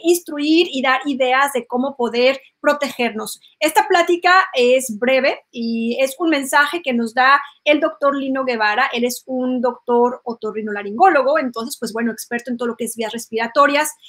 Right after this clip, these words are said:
Y, de hecho, tuvimos el gusto de tenerlo ayer en nuestro programa de Estamos Unidos. Platicamos con él por más o menos una hora y media de todo este tema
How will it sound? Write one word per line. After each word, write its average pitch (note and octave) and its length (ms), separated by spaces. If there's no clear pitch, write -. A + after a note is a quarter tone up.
Y, B3+ 140
de D#4+ 220
hecho, F#4+ 280
tuvimos D4+ 480
el C#4+ 160
gusto E4 240
de F#4 80
tenerlo C#4+ 260
ayer C#4+ 440
en B3 160
nuestro D4 300
programa B3 420
de A#3+ 80
Estamos A#3+ 420
Unidos. C4 560
Platicamos D4+ 520
con B3+ 160
él C4+ 160
por B3+ 160
más D4 200
o E4+ 60
menos D#4 340
una D4 520
hora C#4 240
y A#3 100
media A3+ 600
de C4 80
todo E4+ 160
este F#4 280
tema E4 460